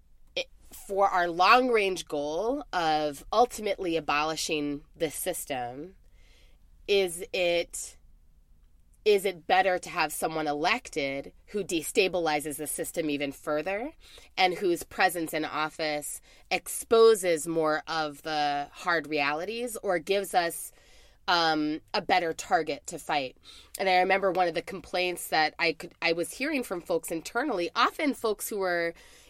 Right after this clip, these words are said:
in, like, lead, um,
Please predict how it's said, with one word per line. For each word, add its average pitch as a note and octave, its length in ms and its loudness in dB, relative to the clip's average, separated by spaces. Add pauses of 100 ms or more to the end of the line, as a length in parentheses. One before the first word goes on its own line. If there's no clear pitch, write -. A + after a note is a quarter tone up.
in, G3 480 2
like, F3+ 280 2 (260)
lead, G3+ 720 -2 (720)
um, F3 640 4